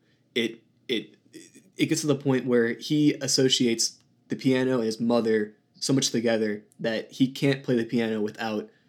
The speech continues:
feeling bad about his mom, without remembering, and he's just terrified to play the piano. Um, and then he gets introduced to a, a violin player who kind of breaks him out of his shell,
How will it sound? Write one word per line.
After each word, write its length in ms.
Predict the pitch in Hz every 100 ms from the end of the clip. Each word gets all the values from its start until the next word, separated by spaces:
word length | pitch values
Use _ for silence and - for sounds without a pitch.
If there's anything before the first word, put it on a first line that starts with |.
| _ _ _
feeling 260 | - 135 127
bad 180 | 113 113
about 140 | 110
his 160 | 113 -
mom, 340 | 107 107 107
without 360 | 110 104 104 -
remembering, 800 | 117 120 120 113 113 110 107 107
and 300 | 110 107 98
he's 240 | - 135 123
just 220 | 123 -
terrified 560 | - 120 107 95 87 - _ _ _ -
to 100 | 113
play 240 | - 113
the 60 | 107
piano. 360 | 110 101 65 - _ _ _ _ _ _ -
Um, 500 | 120 113 110 107 107 -
and 140 | 127 127
then 80 | 131
he 60 |
gets 140 | 131 131
introduced 460 | 135 143 139 -
to 160 | 143 131
a, 160 | 131
a 120 | 120 120
violin 460 | 123 139 147 175
player 340 | - 117 101 - _ _ _ -
who 160 | 147
kind 240 | 139 151 156
of 160 | 143
breaks 260 | - 139 139
him 60 | 143
out 80 |
of 60 | 143
his 120 | 147
shell, 460 | - 110 110 110